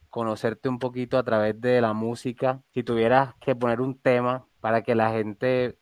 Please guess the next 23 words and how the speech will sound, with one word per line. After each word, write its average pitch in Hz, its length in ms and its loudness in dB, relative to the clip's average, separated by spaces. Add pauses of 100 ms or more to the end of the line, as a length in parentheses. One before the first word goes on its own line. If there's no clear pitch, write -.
(100)
empezara 110 400 -2
a 120 40 0
conectar, 120 320 -2
"Mira, 120 200 2
este 117 180 -4
es 117 60 2
el 107 80 -4
tipo 117 180 -8
de 110 60 -6
música 110 400 -10
que 110 100 -6
me 104 180 -6
gusta, 120 720 0
este 104 420 -4
es - 160 -14
la, 104 540 0 (280)
eh, 101 480 -4 (240)
digamos, 117 880 0 (320)
un 123 220 -6
género 127 340 2
que 120 120 -2
me 110 100 -2
identifica" 107 960 -2